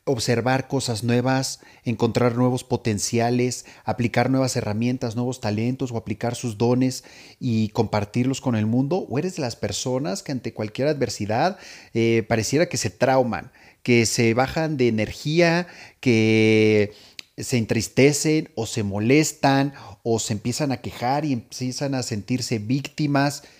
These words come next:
¿De qué tipo de personas eres? Porque si eres de las personas que se toma las cosas de forma personal, por ejemplo, y que sufre por ello, y que está en contra de lo que los demás dicen o los cambios de planes,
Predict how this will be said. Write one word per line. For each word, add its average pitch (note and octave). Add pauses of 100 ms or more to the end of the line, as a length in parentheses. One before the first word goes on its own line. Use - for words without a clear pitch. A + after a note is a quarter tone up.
(380)
¿De B2+
qué G3
tipo G3+
de -
personas B2+
eres? E3
Porque C3
si -
eres B3+
de A3
las D3
personas G#2+ (800)
que D#3
se D3
toma F#3+
las F#3+
cosas D3+
de A2+
forma C3
personal, G2+
por F#2+
ejemplo, F2+ (360)
y C3+
que -
sufre -
por A#2
ello, A#2+ (300)
y C3+
que C#3+
está D#3+
en E3+
contra D#3
de C#3+
lo B2+
que A#2+
los A2+
demás B2
dicen C3+
o B2
los A2+
cambios B2+
de A#2
planes, B2+